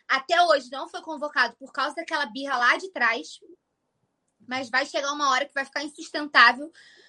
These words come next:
sabe? Até quando eles vão postergar a, a convocação do Gerson? Eu acho que esse é o principal ponto. Chegou num, num, num quesito que eu acho que não tá dando pra inventar desculpa e deixar ele de fora,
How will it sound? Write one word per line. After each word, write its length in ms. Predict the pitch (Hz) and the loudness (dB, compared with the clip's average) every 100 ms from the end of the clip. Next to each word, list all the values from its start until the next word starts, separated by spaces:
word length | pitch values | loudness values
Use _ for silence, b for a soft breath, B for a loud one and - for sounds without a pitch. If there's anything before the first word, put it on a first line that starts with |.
| b b _ | b b _
sabe? 320 | - 311 254 | 4 4 4
Até 200 | 254 370 | 0 -2
quando 300 | 381 370 403 | 2 -2 -2
eles 220 | 349 320 | -6 -4
vão 180 | 294 311 | -6 -2
postergar 960 | - 294 - - 320 294 247 254 330 - _ - | 0 -2 -2 -10 -8 -4 2 4 4 0 _ -4
a, 1000 | 294 285 285 269 262 262 262 254 254 247 | 0 0 -2 -8 -8 -8 -6 -8 -8 -10
a 40 | 247 | -12
convocação 560 | 277 262 262 269 262 | -16 -14 -10 -10 -10
do 100 | 262 | -12
Gerson? 480 | 254 240 202 - 220 | -6 -4 -6 -8 -10
Eu 80 | 220 | 0
acho 260 | 220 254 - | 0 0 -4
que 120 | 277 | 2
esse 340 | 262 359 - | 4 2 0
é 40 | 320 | -2
o 40 | |
principal 420 | 330 294 - 285 294 | -2 -8 0 0 2
ponto. 340 | 247 208 - b b b - | -2 -2 -12 b b b 2
Chegou 340 | 277 247 294 | 2 6 4
num, 200 | 339 330 - | 4 -4 -8
num, 340 | 302 302 254 | -6 -6 -6
num 340 | 277 285 277 277 | -6 -6 -6 -6
quesito 560 | - 254 208 320 370 | -4 -4 -4 -6 -6
que 80 | - | 2
eu 40 | 277 | 4
acho 180 | 285 - | 4 -2
que 100 | 294 | -6
não 160 | 285 | -4
tá 180 | 330 349 | 4 4
dando 340 | 262 302 381 | 4 -2 -2
pra 200 | 370 359 | 0 0
inventar 480 | 330 330 320 311 311 | 2 -2 -6 -2 -2
desculpa 520 | 311 - 320 330 339 440 427 B B B | -2 -12 -6 -6 -4 -4 -6 B B B
e 120 | 302 | 2
deixar 400 | 294 302 330 302 | 4 4 4 4
ele 120 | 330 | 0
de 220 | 294 359 | -4 -16
fora, 480 | - 320 294 226 190 | -8 0 0 0 -6